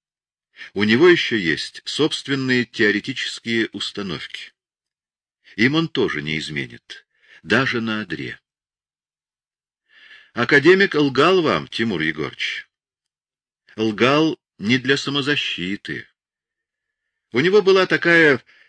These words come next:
теоретическая установка. Академик называл её завиральной теорией. Он говорил: "Во всех неясных случаях жизни надо врать.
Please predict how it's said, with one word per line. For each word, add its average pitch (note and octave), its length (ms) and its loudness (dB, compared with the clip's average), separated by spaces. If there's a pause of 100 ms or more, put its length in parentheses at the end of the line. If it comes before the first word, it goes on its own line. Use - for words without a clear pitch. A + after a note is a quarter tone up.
(140)
теоретическая C3+ 920 2
установка. A#2+ 960 -2 (580)
Академик A#2 640 2
называл G2 440 0
её C3+ 360 2 (260)
завиральной B2 960 2
теорией. D2+ 760 -6 (180)
Он D#3+ 140 0
говорил: D3+ 480 2 (580)
"Во G2 180 -2
всех D3 440 0
неясных A#2+ 600 0
случаях G#2+ 560 -2
жизни C#3+ 420 0
надо B2 380 -2
врать. - 760 -6